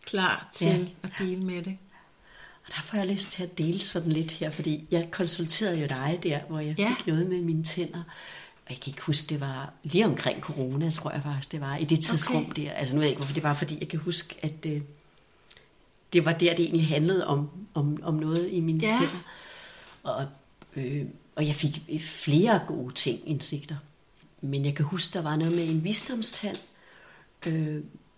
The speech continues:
Speaker 2: som trykkede på tanden foran, som var en autoritetstand. Det er i hvert fald de to ord, jeg
Speaker 1: Ja.
Speaker 2: husker bedst
Speaker 1: Ja.
Speaker 2: fra dig,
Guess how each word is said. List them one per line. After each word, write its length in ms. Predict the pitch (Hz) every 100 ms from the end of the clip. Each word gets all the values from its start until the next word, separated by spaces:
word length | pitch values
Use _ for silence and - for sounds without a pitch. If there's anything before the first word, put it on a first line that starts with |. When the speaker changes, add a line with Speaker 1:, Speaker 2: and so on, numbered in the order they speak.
| _
Speaker 2:
som 220 | - - 156
trykkede 440 | - 175 170 208
på 120 | - 165
tanden 380 | - 165 170
foran, 440 | 160 170 190 202 -
som 260 | - 156
var 140 | 151 156
en 120 | 151
autoritetstand. 960 | 143 147 - 165 - 220 - - - -
Det 80 |
er 20 | 156
i 40 |
hvert 100 | 143
fald 140 | 156
de 100 | -
to 320 | 165 - - 160
ord, 120 | 151
jeg 140 | 165 196
Speaker 1:
Ja. 60 |
Speaker 2:
husker 300 | 240 - 196
bedst 300 | - 160 151
Speaker 1:
Ja. 120 | 226 254
Speaker 2:
fra 160 | 147
dig, 140 | 165